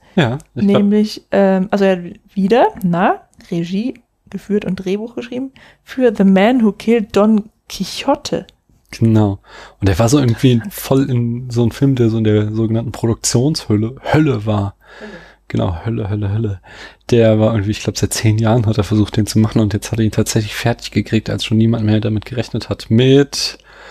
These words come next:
Speaker 2: Ja, es war einfach ein Kampf gegen Windmühlen wahrscheinlich.
Speaker 1: Ja, <laughs> aber sowas von.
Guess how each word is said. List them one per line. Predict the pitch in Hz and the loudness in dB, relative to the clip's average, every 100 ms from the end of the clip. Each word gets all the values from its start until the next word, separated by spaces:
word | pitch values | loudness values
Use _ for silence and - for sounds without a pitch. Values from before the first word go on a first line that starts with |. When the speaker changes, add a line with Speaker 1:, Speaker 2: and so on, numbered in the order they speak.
| - - | -16 -2
Speaker 2:
Ja, | 190 | 0
es | 185 | 2
war | 190 | 2
einfach | 185 185 | 2 0
ein | 180 | -2
Kampf | - 196 190 - | -2 -2 -2 -4
gegen | 185 185 | -4 -4
Windmühlen | 208 254 190 175 185 | -4 -6 -6 -4 -4
wahrscheinlich. | 190 196 202 202 | -6 -8 -8 -4
Speaker 1:
Ja, | 120 107 104 98 98 - | 0 0 2 0 0 -4
<laughs> | 104 143 | -2 -2
aber | 110 123 113 | 0 -2 -2
sowas | 104 139 110 - | -6 -4 -4 -4
von. | - 110 | -4 -4